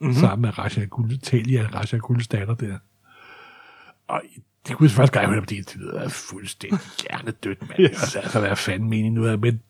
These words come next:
Speaker 2: det kom sgu til at fungere faktisk, det må jeg indrømme.
Speaker 1: Jeg vil sige, det fungerede, da Grant Morrison skrev ham. Jeg synes ikke, det
Speaker 2: Men
Speaker 1: altid
Speaker 2: så
Speaker 1: fungerer.
Speaker 2: gjorde vi ham bagefter, det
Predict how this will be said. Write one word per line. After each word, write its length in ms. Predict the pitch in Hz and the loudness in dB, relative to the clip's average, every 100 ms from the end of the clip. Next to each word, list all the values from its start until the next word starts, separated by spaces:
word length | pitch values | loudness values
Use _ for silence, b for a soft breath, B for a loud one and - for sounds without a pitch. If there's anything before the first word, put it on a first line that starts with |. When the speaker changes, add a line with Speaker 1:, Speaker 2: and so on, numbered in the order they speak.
| - - | -14 4
Speaker 2:
det 180 | 139 127 - - | 4 4 -8 -10
kom 220 | - 135 | 4 4
sgu 120 | - | 4
til 160 | 131 170 | 2 6
at 280 | 208 147 117 | 8 8 4
fungere 540 | - 101 90 117 139 | -2 -4 -2 0 0
faktisk, 440 | - 98 - 120 | -2 -6 -6 -4
det 120 | 127 143 | 2 4
må 120 | 147 | 4
jeg 80 | 110 | 4
indrømme. 320 | 127 110 101 - | 0 -2 -4 -4
Speaker 1:
Jeg 180 | 160 165 | 0 2
vil 80 | 160 | 4
sige, 120 | 175 | 4
det 80 | 170 | 4
fungerede, 440 | 180 165 214 196 | 2 6 4 4
da 80 | 185 | 2
Grant 220 | 160 156 | 2 4
Morrison 400 | 147 143 165 156 | 6 4 2 0
skrev 240 | - 131 127 | -2 -4 -4
ham. 160 | 135 | -4
Jeg 140 | 135 139 | -2 0
synes 280 | 160 143 - | 0 -2 -2
ikke, 160 | 170 - | -2 0
det 80 | 170 | 4
Speaker 2:
Men 80 | 156 | 6
Speaker 1:
altid 140 | 147 | 6
Speaker 2:
så 120 | 156 | 6
Speaker 1:
fungerer. 180 | 170 160 | 4 4
Speaker 2:
gjorde 220 | 165 180 | 4 6
vi 80 | 165 | 6
ham 160 | 160 139 | 6 6
bagefter, 440 | 160 160 139 131 | 4 6 4 4
det 100 | 143 | 2